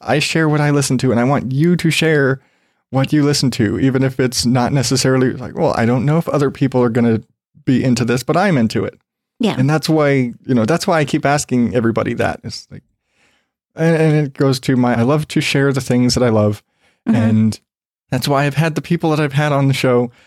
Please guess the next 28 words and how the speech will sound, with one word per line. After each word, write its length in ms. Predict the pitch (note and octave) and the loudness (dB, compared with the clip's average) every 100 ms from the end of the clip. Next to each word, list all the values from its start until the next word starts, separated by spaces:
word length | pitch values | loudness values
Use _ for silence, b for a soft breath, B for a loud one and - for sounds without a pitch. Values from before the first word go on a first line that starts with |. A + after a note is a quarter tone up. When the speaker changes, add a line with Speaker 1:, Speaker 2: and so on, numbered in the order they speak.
| b | b
Speaker 1:
And 80 | C3 | -2
that's 160 | C#3 C3+ | 0 0
why 140 | C#3 | 0
I 40 | C3 | 2
wanted 320 | C3 C3 B2+ | 2 0 -2
to 200 | - C3 | -2 -2
close 360 | B2 C#3 C#3 B2+ | -2 0 0 0
out 340 | A#2 B2 - - _ _ - | 0 -2 -4 -14 _ _ -6
this 200 | B2+ C3 | -4 -2
whole 200 | - C#3 | 0 0
month 320 | C3 C3 B2 | 2 0 -2
with 220 | C3 B2 | -2 -2
you, 320 | B2+ B2 A#2+ A#2 _ _ _ _ - | 0 2 0 -4 _ _ _ _ -4
is 200 | A#2 A2+ | -2 0
that, 240 | A2+ A2 _ _ _ - | 0 -2 _ _ _ -6
you 60 | C3 | -2
know, 160 | A#2+ | 0
for 220 | A#2 D3 | -2 0
all 240 | B2 D#3 E3 | 0 2 2
of 220 | D#3 C#3 | 0 -2
the 340 | C#3 C3+ C3 B2 _ _ - | 0 2 0 -4 _ _ -12
talking 440 | - F3 - E3 | -4 -4 -2 -2
about 360 | C3 B2+ B2+ C3 | -2 0 -2 0
you 160 | C3 A#2+ | -2 0
that 120 | A#2 | 0
I've 240 | A#2+ A2+ | 0 0
done 300 | B2+ B2 A#2+ | -2 0 2
over 520 | A#2+ A#2+ A#2 A2+ G#2+ | 0 0 0 0 -4